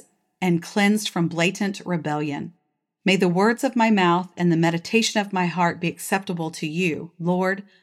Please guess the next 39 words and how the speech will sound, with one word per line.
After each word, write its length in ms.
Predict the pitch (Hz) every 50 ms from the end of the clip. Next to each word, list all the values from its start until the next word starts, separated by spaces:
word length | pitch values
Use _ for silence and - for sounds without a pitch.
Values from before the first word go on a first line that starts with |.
| _ _
my 140 | 170 165
rock 400 | 156 147 151 160 160 180 196 196 - _ _
and 120 | 175 165 160
my 100 | 156 151
redeemer. 680 | 151 151 156 151 151 156 160 160 151 - - - - _ _ _ _ _ _ _ _ _ _ _ _ _ _
Psalm 480 | - - - - 214 208 214 226 240 247
chapter 400 | - - 220 190 185 - 202 185
twenty. 500 | 190 - - 185 170 156 139 - - - _ _ _ _ _ _ _ _ _ _ _ _ _
May 160 | - 196 208
the 120 | 196 208 196
Lord 360 | 180 202 226 269 285 277 - -
answer 340 | 208 226 233 226 - 208
you 220 | 180 175 170 165 165
in 80 | 160
a 80 | 160 156
day 240 | 151 170 160 170 175
of 100 | 170 170
trouble. 500 | - - 202 180 170 170 - - 170 - _ _ _ _ _ _
May 140 | - 185 190
the 140 | 180 196 180
name 340 | 175 180 196 226 262 262 240
of 100 | 196 170
Jacob's 460 | - - 185 196 214 226 208 208 -
God 340 | - - 175 175 175 170 170
protect 480 | - - 175 - - 180 175 175 -
you. 200 | - 87 - - - _ _ _ _ _ _ _ _
May 140 | 202 196 202
he 160 | 196 196 214
send 380 | 190 202 - - 254 277 277 277
you 140 | 269 262
help 380 | 233 - 233 214 190 - - -
from 200 | - - 180 175
the 80 | 165 165
sanctuary 840 | - - 180 185 180 - - 175 151 143 - - - - - - -
and 100 | 185 196
sustain 480 | - - 175 - - - 208 214 220 214
you 100 | 180 160
from 220 | 156 - 170 160
Zion. 580 | 156 - 180 170 170 160 151 139 - 135 170